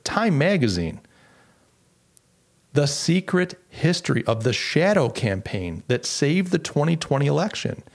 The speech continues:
We're talking about an election in a democracy. We talk about transparency, open and fair elections.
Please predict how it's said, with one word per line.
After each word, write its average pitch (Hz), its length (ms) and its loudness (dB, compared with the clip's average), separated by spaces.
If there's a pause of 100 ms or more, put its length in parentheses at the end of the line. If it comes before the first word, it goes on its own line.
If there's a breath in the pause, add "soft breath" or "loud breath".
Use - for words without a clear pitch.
(640 loud breath)
We're 165 120 4
talking 214 340 2
about 160 180 4
an 147 80 4
election 127 520 2
in 131 140 2
a 127 60 4
democracy. 127 640 0
We 104 120 2
talk 160 160 0
about 143 200 0
transparency, 139 840 0
open 127 440 2
and 85 180 -2
fair 143 280 2
elections. 107 800 0